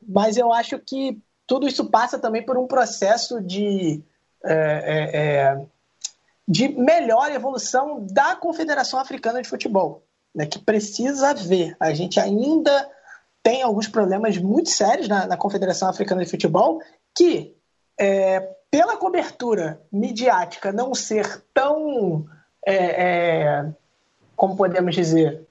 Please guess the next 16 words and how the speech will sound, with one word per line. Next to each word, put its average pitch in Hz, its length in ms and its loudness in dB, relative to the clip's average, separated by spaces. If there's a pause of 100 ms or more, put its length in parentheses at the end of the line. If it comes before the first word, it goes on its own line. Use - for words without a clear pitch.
(420)
não 226 140 6
levar 247 300 2
tão 269 240 0
a 226 40 0
sério 240 460 -2
o - 20 -8
continente 208 680 -6 (240)
em 160 120 -8
termos 196 260 0
de - 60 -6
futebol, 196 640 2 (340)
é, 196 360 0
existe 233 480 0
até 254 200 0
um 269 120 -2
espaço 247 920 -2